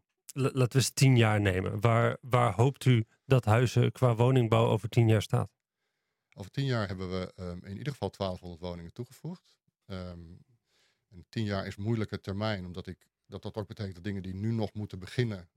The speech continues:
Speaker 2: ehm, eh, dan voltooid zouden zijn. Die kan ik nog niet helemaal inschatten. Maar als ik kijk naar de lijst die wij nu,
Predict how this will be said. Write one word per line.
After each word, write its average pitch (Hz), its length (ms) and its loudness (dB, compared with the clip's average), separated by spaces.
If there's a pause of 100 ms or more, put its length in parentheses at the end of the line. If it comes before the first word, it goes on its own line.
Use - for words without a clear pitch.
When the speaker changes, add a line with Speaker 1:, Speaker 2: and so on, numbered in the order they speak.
(160)
Speaker 2:
ehm, 92 260 -10 (120)
eh, 92 180 -10 (160)
dan 104 220 -6
voltooid 101 360 -6
zouden 107 240 -6
zijn. 104 120 -4
Die 98 100 -8
kan 92 140 -8
ik 90 80 -12
nog 98 140 -12
niet 101 120 -12
helemaal 98 260 -8
inschatten. 104 460 -8 (500)
Maar - 100 -18
als 98 80 -10
ik - 60 -18
kijk 101 220 -4
naar 98 100 -10
de 92 80 -8
lijst 95 380 -4
die 101 100 -8
wij 90 120 -10
nu, 98 360 -8